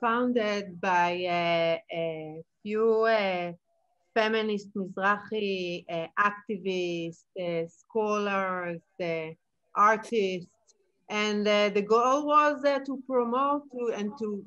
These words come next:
to, to build a language for, uh, <laughs> for, uh, Mizrahi feminism and to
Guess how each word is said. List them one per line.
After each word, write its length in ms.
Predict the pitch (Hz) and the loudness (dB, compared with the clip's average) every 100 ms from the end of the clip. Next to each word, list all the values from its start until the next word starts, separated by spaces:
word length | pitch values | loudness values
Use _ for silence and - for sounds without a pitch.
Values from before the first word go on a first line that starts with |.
| - | -12
to, 220 | 226 202 - - _ _ - _ _ _ _ | -10 -10 -12 -20 _ _ -20 _ _ _ _
to 760 | 214 196 190 190 190 185 180 180 | -4 -2 -2 -4 -6 -6 -8 0
build 280 | 220 285 269 | 4 4 4
a 440 | 254 214 202 190 190 | 2 4 2 0 2
language 640 | 226 320 233 175 175 165 - - | 4 4 2 -2 -4 -8 -20 -10
for, 220 | 180 175 | -6 -4
uh, 1080 | 165 160 156 160 165 170 - 180 190 226 202 | -4 -6 -8 -12 -18 -20 -16 -8 -4 -2 -4
<laughs> 400 | 196 277 _ _ | -8 -18 _ _
for, 220 | 208 196 185 | -6 -2 0
uh, 260 | 180 170 | 0 -2
Mizrahi 1080 | 170 170 170 202 - 214 202 185 175 170 170 - | -8 -6 0 0 0 -4 -4 -6 -6 -8 -8 0
feminism 960 | 226 214 180 165 160 156 170 160 160 160 | 2 2 -2 -6 -10 -12 -12 -12 -14 -14
and 140 | 175 | -12
to 80 | 214 | -12